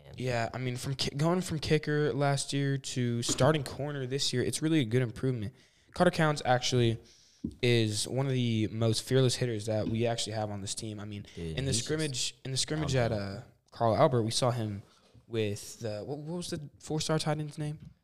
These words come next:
Speaker 2: Nate Roberts.
Speaker 1: Nate Robinson. He, he had a great tackle on Nate Robinson where he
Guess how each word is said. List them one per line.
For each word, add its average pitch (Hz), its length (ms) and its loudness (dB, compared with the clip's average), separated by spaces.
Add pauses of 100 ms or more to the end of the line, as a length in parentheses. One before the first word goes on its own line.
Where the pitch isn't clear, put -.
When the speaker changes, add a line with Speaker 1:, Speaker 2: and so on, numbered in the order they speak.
(120)
Speaker 2:
Nate 92 200 -2
Roberts. 95 380 -2
Speaker 1:
Nate 123 200 6
Robinson. 120 320 6
He, 156 260 -6
he 175 140 -10
had 165 180 -4
a 123 40 0
great 123 420 4
tackle 113 320 0
on 104 100 0
Nate 107 160 4
Robinson 104 420 0
where 104 140 0
he 104 320 -2